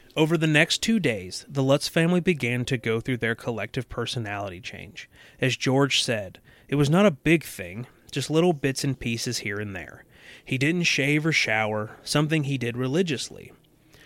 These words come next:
Normally, George devoted as much time to his business as he could. Two years before,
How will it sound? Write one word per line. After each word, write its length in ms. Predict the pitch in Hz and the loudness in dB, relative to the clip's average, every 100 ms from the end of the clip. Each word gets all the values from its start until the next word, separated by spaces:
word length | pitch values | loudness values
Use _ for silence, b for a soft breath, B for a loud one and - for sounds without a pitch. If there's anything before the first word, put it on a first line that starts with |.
| B - | B -2
Normally, 360 | 147 185 214 208 | 2 4 4 2
George 320 | 156 151 147 | 2 2 0
devoted 480 | 151 135 127 127 117 | -2 2 2 2 -2
as 120 | 110 | -4
much 360 | 113 120 - | -4 -2 -2
time 280 | - 131 120 | -2 -2 0
to 60 | 123 | -2
his 220 | 120 127 | -2 -4
business 420 | 123 107 110 110 | -2 -4 -2 -4
as 140 | 107 107 | -6 -8
he 100 | 107 | -10
could. 320 | - 95 - - - - | -10 -12 -12 -16 -20 -4
Two 180 | - 175 | 0 2
years 300 | 165 165 147 | 4 2 0
before, 580 | 143 - 247 185 123 | -4 0 2 2 0